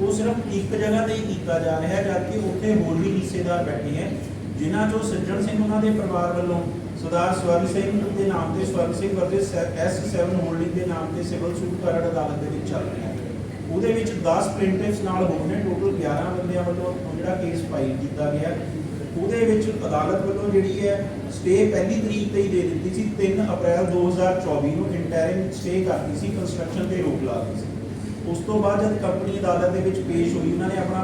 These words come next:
ਪੱਖ ਰੱਖਿਆ, ਆਪਣੀ ਰਜਿਸਟਰੀਆਂ ਲਾਈਆਂ, ਤਾਂ, ਅ, ਕੋਰਟ ਨੇ ਦੋਹੇ ਧਿਰਾਂ ਦੀ ਗੱਲ ਨੂੰ ਸੁਣ ਕੇ ਬਹਿਸ ਹੋਣ ਤੋਂ ਬਾਅਦ ਸਟੇ ਜਿਹੜੀ ਆ, ਉਹ ਵੀਹ ਪੰਜ ਦੋ ਹਜ਼ਾਰ ਚੌਵੀ ਨੂੰ ਪੱਕੀ ਕਰਤੀ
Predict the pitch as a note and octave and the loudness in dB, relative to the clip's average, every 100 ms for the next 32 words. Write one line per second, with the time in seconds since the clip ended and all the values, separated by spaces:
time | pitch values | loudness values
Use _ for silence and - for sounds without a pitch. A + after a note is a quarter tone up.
0 | - - - D#3 - F3 F3 F#3 F#3 C#3 | -2 -2 -2 -4 -2 -2 -2 -2 0 0
1 | C3 C3+ C#3 C3+ C3 B2+ B2+ B2 - - | -2 -2 -2 0 0 0 -2 -4 -6 -8
2 | - - G3 G3+ F#3+ F#3 - D#3 D#3+ E3 | -8 -4 -2 -2 -4 -4 -4 -4 -2 0
3 | E3+ F#3+ G3+ G#3 - E3 G3+ G#3 G#3 F#3+ | 2 2 2 0 2 2 2 2 2 2
4 | F#3 F#3+ F#3+ - - - D3+ D#3 F#3+ G3 | 2 2 0 -2 -4 -4 -2 0 0 0
5 | E3+ D#3+ D#3+ E3+ D#3 D#3 - - E3 E3 | -2 -2 0 0 2 2 2 0 0 0
6 | E3 E3+ D3+ D#3 D3+ - - - - F3+ | 0 0 0 0 -2 -4 -4 -4 0 4
7 | G#3+ G#3+ G#3 G#3 G#3+ F3+ F#3 G#3+ G#3+ G3 | 6 6 6 6 6 4 2 0 0 0
8 | F#3 G3 F3 F3+ F3+ F#3 F#3 F3+ D#3+ - | 0 0 0 0 0 0 0 0 0 0
9 | F3+ G3 F#3+ - G3 G3+ - - E3+ F#3 | -2 -2 -2 -2 0 0 0 0 -2 -2